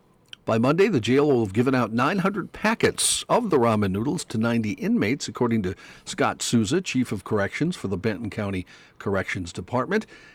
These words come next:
It's advertised to inmates around the jail with flyers featuring a larger-than-life photo of the seasoned wavy noodles and a headline that says, "Soups for shots."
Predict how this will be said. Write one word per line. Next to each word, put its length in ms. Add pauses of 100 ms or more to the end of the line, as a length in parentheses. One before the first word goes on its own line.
(120)
It's 240
advertised 560
to 80
inmates 400
around 300
the 100
jail 320
with 160
flyers 560
featuring 400
a 80
larger-than-life 760
photo 440
of 140
the 160
seasoned 540
wavy 400
noodles 420 (380)
and 160
a 20
headline 440
that 140
says, 440 (180)
"Soups 680
for 220
shots." 600